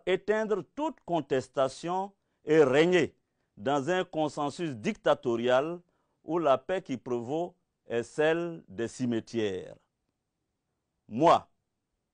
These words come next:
vu la traque contre les principaux dirigeants du Conseil national de transition, je décide, en toute responsabilité, de m'inscrire dans la continuité de l'œuvre entamée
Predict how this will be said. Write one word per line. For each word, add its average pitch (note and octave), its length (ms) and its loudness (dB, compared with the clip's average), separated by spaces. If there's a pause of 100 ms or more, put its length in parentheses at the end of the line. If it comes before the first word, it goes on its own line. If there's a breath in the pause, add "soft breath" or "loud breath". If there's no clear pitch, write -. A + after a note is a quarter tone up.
(500)
vu E3+ 320 -2
la F#3 180 0
traque F3 440 -2 (420)
contre A3+ 340 2
les E3+ 120 4
principaux F3+ 560 -2
dirigeants E3+ 460 -4
du D3+ 140 -6
Conseil G3+ 440 -4
national F3 500 -4
de D#3 100 -6
transition, C#3 640 -6 (760)
je A#2+ 140 6
décide, E3+ 580 4 (560)
en F#3 220 2
toute C4+ 480 -2
responsabilité, F3 1500 0 (680)
de C3+ 180 -2
m'inscrire F3 800 0
dans B2+ 160 2
la C3 120 4
continuité F3+ 760 -2
de C#3 120 -4
l'œuvre C3+ 480 0
entamée C3 680 -2